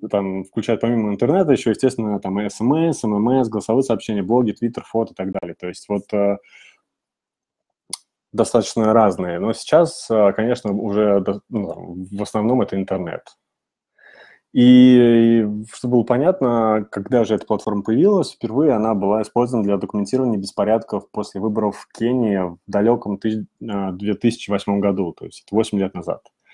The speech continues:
И потом эта платформа применялась для сбора информации там, а, после землетрясения в Гаити и там, анализа преступности в Атланте, насилия, протесты. И, в общем, вот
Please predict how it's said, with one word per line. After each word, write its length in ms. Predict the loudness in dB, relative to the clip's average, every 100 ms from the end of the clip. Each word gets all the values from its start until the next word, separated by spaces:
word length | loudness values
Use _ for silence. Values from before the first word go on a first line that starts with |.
| -20 -20 -20 -20 _ 4
И 280 | 8 8
потом 320 | 6 6 6 6
эта 140 | 6
платформа 400 | 2 4 4 4
применялась 500 | 4 2 2 2 0
для 240 | 2 2
сбора 540 | 2 0 2 2 2 0
информации 800 | -2 -2 -2 -2 -2 -6 -8 -8
там, 720 | -6 -8 -8 -12 -14 -14 -12
а, 180 | -14 -14
после 240 | -12 -10 -8
землетрясения 720 | -6 -8 -12 -2 2 6 4
в 60 | 4
Гаити 560 | 4 6 6 4 0
и 320 | 0 2 0 -2
там, 260 | -4 -6
анализа 540 | -4 -2 -2 -2 -4 -6
преступности 580 | -6 -2 -2 -2 -6
в 80 | -4
Атланте, 500 | -2 0 -2 -4 -6
насилия, 380 | -8 -6 -4 -4
протесты. 840 | -2 -6 2 2 2 -2 -2 0
И, 20 | 2
в 100 | 0
общем, 540 | 0 -4 -6 -4 -2
вот 160 | -2